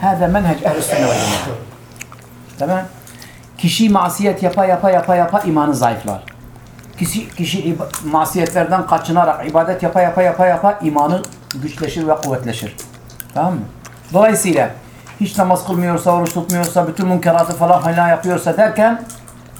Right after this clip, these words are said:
imanı en zayıf dereceye gelir. Deminki Rıfat kardeşimizin verdiği örnek gibi. Otobüse biniyor mesela, müzik çalıyor, kalbi hiç rahatsız olmuyor.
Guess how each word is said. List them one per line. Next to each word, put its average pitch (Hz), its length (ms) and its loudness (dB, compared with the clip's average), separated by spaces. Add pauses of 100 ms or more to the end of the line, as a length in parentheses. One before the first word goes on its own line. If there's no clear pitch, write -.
(680)
imanı 165 480 2 (100)
en 277 260 2
zayıf 208 360 0
dereceye 165 360 0
gelir. 135 280 -4
Deminki 175 540 -2 (840)
Rıfat 165 280 0
kardeşimizin 151 600 -2
verdiği 156 280 2
örnek 147 280 -2
gibi. 120 240 -8
Otobüse 202 540 2
biniyor 139 260 0
mesela, 139 460 0 (520)
müzik 165 360 -2
çalıyor, 151 340 0 (120)
kalbi 175 240 -2
hiç 220 200 -4
rahatsız 156 400 -6
olmuyor. 131 400 -4